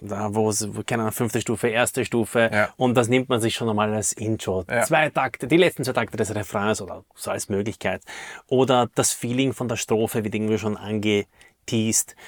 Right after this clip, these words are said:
Speaker 1: Ähm, aber auch hier würde ich wirklich auch immer sagen, dass man sich überlegen muss,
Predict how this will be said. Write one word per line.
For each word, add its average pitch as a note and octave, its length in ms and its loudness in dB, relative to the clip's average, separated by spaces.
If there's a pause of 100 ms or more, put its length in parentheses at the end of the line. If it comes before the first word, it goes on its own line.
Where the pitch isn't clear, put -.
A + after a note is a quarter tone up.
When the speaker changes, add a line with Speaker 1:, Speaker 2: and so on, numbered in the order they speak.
(400)
Speaker 1:
Ähm, A2+ 420 0 (760)
aber C#3+ 180 6
auch D3 100 4
hier E3 340 6
würde C#3 140 2
ich C#3 120 -6
wirklich D3 340 0
auch C3 100 -2
immer D3 240 0
sagen, C3 440 2
dass B2 200 2
man C3 160 0
sich A#2+ 200 -4
überlegen C3 600 0
muss, B2+ 340 2